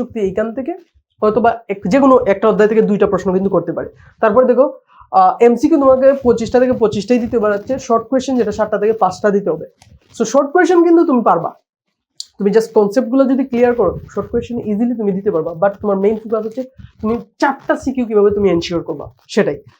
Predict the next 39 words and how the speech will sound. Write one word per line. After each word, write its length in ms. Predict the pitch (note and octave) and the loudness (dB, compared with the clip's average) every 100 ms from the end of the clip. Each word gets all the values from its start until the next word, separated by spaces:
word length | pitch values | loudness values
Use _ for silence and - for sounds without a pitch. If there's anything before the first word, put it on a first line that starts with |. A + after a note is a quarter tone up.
| _ _ - | _ _ -4
So, 120 | G#3+ F3+ | 0 4
দেখো 200 | G#3+ C4+ A#3 C4+ - _ _ | 4 4 2 0 -8 _ _
তোমার 160 | A#3+ B3+ A#3 | 2 2 4
অধ্যায় 220 | G3+ D4+ | 2 2
কি 60 | C#4+ C4+ | 2 2
কি 60 | G3+ | 2
আছে। 120 | - E3 | 0 -6
দেখো, 120 | F#3+ A3 | 0 2
অধ্যায় 220 | A3 G#3 C#4+ | 4 2 0
হচ্ছে 160 | C4 C4+ F#3+ | -2 -4 -2
ভৌত 180 | A3 A#3 C4+ | 0 2 0
রাশি 160 | C4 C4 | 2 -2
আর 60 | C4 | 0
পরিমাপ, 280 | F#3+ E3 D3 - | -2 -2 -4 -2
তারপর 160 | G3+ A#3+ | 0 0
হচ্ছে 140 | A#3 | -2
কি, 60 | G#3+ | -6
দেখ, 80 | F3 D3+ | -6 0
গতি, 260 | G3 G3+ F#3+ D3+ F3 | 2 2 -2 -2 2
বল, 160 | F#3 E3 - | 2 0 0
কাজ 120 | G3 G3 | 0 0
ক্ষমতা, 280 | A#3 A#3 A#3+ A#3 | 0 2 2 0
শক্তি, 240 | - - C#3 | -4 -8 -4
তরঙ্গ 260 | G#3+ G#3+ G#3+ A3+ | 2 4 4 2
ও 20 | A3 | 2
শব্দ, 180 | G#3 D#3+ D3 - _ _ - | -2 -2 -6 -10 _ _ 0
আলোর 200 | G3+ C4 C4 | 2 4 2
প্রতিফলন, 460 | A3+ A3+ F#3+ D#3+ D#3 - | 2 2 2 0 -2 -4
স্থির 220 | - B3 F#3+ | 2 4 2
বিদ্যুৎ। 260 | E3+ F3 - _ _ _ - | -2 -10 -18 _ _ _ -6
ভাইয়া, 300 | F#3 A#3 C4 A3 - | 2 4 4 2 2
এইখানের 360 | B3 B3 E4 F4 E4 | 2 2 4 4 4
মাঝে 200 | G#3+ G#3 G#3 - | 4 2 0 -6
সবচাইতে 760 | D#4 C#4+ - _ - E4 D#4+ D#4 A#3+ | -4 -4 -8 _ -2 2 4 4 2
ইম্পর্টেন্ট 340 | - F3 F3+ F#3+ | 2 0 0 0
এবং 100 | G#3+ G#3 | -2 -2
সবচাইতে 380 | D4+ D4 D4+ D4+ D4 - | -6 -2 0 0 0 -4
সহজ 320 | - C#4+ D4+ D4+ G3+ | -2 0 2 0 0
যেটা, 200 | G#3+ | 0